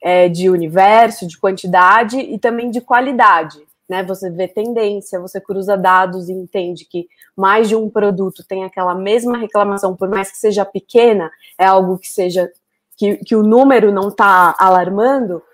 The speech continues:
mas que a qualidade tá alarmando, porque no cruzamento ela, ele aparece várias vezes, né, em vários pontos. Então, mapa de calor, por exemplo, ou nuvem de termos. Então, são várias métricas diferentes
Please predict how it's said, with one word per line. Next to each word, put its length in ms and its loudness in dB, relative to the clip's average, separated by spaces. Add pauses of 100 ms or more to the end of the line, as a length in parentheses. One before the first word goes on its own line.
(220)
mas 220 -4
que 60 -4
a 80 -2
qualidade 680 2
tá 160 -2
alarmando, 640 -2
porque 200 -6
no 140 -4
cruzamento 680 -4
ela, 180 -6
ele 200 0
aparece 580 -2
várias 480 4
vezes, 640 -4
né, 160 -10
em 100 -8
vários 460 0
pontos. 500 -8 (240)
Então, 140 2
mapa 320 2
de 140 -6
calor, 540 2
por 140 -4
exemplo, 720 -4 (240)
ou 300 4
nuvem 320 -2
de 180 -12
termos. 680 -2
Então, 280 -4
são 220 -6
várias 420 -2
métricas 720 -2
diferentes 680 -4